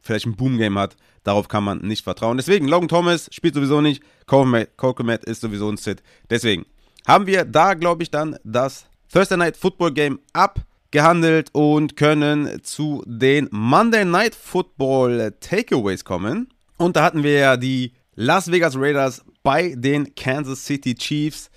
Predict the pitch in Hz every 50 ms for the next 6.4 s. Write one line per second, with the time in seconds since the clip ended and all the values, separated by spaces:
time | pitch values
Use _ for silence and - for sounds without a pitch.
0 | _ _ _ - - - - 214 226 247 233 226 196 - - 190 190 190 190 185
1 | 175 175 156 95 90 78 65 - - - - 55 62 71 67 67 78 67 64 60
2 | 55 50 52 50 50 50 50 50 _ _ _ _ - 151 151 190 226 208 202 175
3 | 185 175 180 165 - 180 175 - - 180 165 - - 160 156 - - - 151 165
4 | 175 175 170 - - - _ _ _ _ - - - - - 196 - - - -
5 | _ _ _ - 143 139 139 180 208 - 175 151 156 170 175 147 147 160 165 160
6 | 147 147 151 147 147 139 127